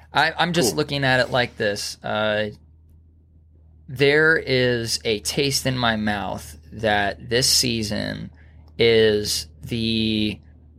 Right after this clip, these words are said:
Speaker 1: uh, what would it be? Like, the delayed first season of Scott Frost that we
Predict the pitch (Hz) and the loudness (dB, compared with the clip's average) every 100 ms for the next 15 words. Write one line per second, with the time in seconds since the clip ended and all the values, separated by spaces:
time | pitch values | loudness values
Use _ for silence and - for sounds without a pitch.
0 | - - - - - 113 107 104 120 123 | -20 -20 -14 -14 -6 0 2 2 2 0
1 | 110 117 101 110 113 135 - 123 120 123 | -2 -4 -2 -2 0 -2 0 0 2 2
2 | 139 156 160 156 - - 135 127 123 - | 4 4 2 0 -4 -4 0 2 2 -4
3 | - - 117 110 107 101 - - 101 - | -2 0 0 0 -2 0 -2 0 0 -2
4 | - 101 95 - 98 90 101 113 110 110 | 2 2 2 0 0 -2 -2 -2 0 0
5 | 110 135 | -2 -10